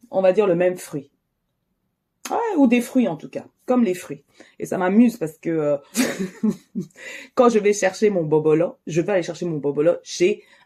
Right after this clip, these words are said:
un Camerounais. Euh, à Bruxelles, le Camerounais où je vais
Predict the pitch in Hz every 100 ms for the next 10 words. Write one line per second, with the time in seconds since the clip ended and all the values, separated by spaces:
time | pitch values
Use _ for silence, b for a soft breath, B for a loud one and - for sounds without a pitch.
0 | b 170 160 151 135 135 120 - _ _
1 | b b b b b b b b b -
2 | 135 127 - 170 165 190 233 262 359 -
3 | _ _ _ _ _ _ _ _ _ 202
4 | 196 190 196 190 220 254 - 226 208 190
5 | 226 285 -